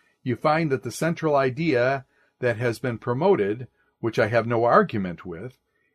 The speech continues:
is that the basic message of the Bible is to point to Christ. I would certainly agree with that.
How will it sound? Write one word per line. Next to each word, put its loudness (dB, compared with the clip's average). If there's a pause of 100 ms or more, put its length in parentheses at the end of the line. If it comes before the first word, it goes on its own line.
is 2 (220)
that 0
the 0
basic 0
message -2
of -2
the -2
Bible 2
is -4
to -6
point -8
to -10
Christ. -4 (640)
I 2
would -2
certainly 2
agree -2
with -2
that. -2